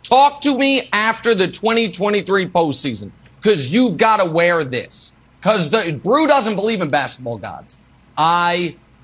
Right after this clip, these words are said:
do. And the basketball gods gave him a bit of a pass after he and Chris Paul mocked Luka on the stage. The basketball gods will give you one bad moment.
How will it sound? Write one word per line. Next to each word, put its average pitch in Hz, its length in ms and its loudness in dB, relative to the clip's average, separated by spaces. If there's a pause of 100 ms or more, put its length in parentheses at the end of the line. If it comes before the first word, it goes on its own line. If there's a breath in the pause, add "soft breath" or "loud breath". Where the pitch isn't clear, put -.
(120)
do. 123 360 -2 (300)
And 175 160 2
the 131 40 0
basketball 226 720 2
gods 156 520 0 (220)
gave 185 200 2
him 151 140 -2
a 123 60 -2
bit 190 180 2
of 240 100 2
a 240 60 2
pass 180 720 -4 (140 soft breath)
after 185 320 0
he 214 360 -2
and 220 380 0
Chris 170 320 0
Paul 143 480 0 (140)
mocked 185 440 2
Luka 190 340 2
on 165 320 2
the 139 60 2
stage. 151 540 0 (160 soft breath)
The 160 80 -4
basketball 294 380 2
gods 247 260 2
will 202 80 2
give 165 180 0
you 143 120 2
one 196 360 0
bad 196 280 2
moment. 156 340 -2